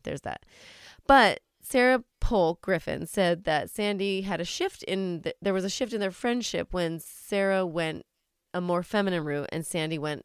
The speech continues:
a more grungy route. And Sarah talks about how they were, there were cliques in school and how Sandy became an outcast. Um, but she still loved her. They were friends, but it was kinda like, I mean,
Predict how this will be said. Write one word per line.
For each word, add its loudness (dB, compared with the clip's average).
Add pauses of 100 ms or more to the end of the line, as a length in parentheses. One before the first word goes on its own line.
(100)
a -6
more -4
grungy -2
route. -6 (380)
And 4
Sarah 4
talks 0
about 0
how 2
they -2
were, -2
there 2
were -2
cliques 0
in -4
school 2 (240)
and -4
how -2
Sandy -4 (200)
became -6 (220)
an -2
outcast. -6
Um, 0
but 0 (320)
she -4
still -2
loved 0
her. -2
They 0
were 0
friends, -4
but -2 (100)
it -6
was -6
kinda -4
like, -6 (600)
I -2
mean, 0